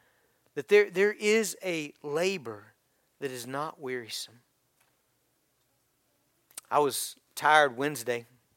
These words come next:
and, uh, I was getting a break from teaching 'cause one of our other guys on our teaching team for the fifth, sixth grade boys was doing the teaching. And so, uh, about five o'clock,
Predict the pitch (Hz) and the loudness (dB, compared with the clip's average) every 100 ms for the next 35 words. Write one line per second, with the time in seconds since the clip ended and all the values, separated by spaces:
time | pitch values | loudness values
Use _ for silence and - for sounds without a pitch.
0 | _ _ _ _ _ _ - - - 131 | _ _ _ _ _ _ -10 -10 -8 -8
1 | 127 127 127 113 - _ _ _ _ _ | -4 0 0 0 -8 _ _ _ _ _
2 | - _ _ _ _ _ _ - 131 131 | -20 _ _ _ _ _ _ -8 -4 2
3 | 175 139 131 170 170 135 - 185 165 147 | 2 2 4 4 4 -8 -4 -4 -4 -6
4 | 123 123 143 135 131 151 127 139 160 139 | -6 -2 2 4 4 2 2 4 4 4
5 | 123 - 139 131 - 170 165 135 139 131 | 0 -4 -2 -2 -2 -6 -6 -6 -6 -8
6 | 127 147 120 160 160 147 151 123 147 170 | -4 -6 -2 -2 -2 -2 -2 0 2 2
7 | 139 120 143 143 123 160 156 - 120 110 | 0 -4 -2 -2 -2 -8 -8 -10 -10 -14
8 | - _ - - - _ - 147 135 127 | -18 _ -20 -20 -20 _ 0 4 6 6
9 | 123 117 151 - 165 160 165 - 165 170 | 4 4 2 6 12 12 12 6 6 6
10 | 135 - | 2 -10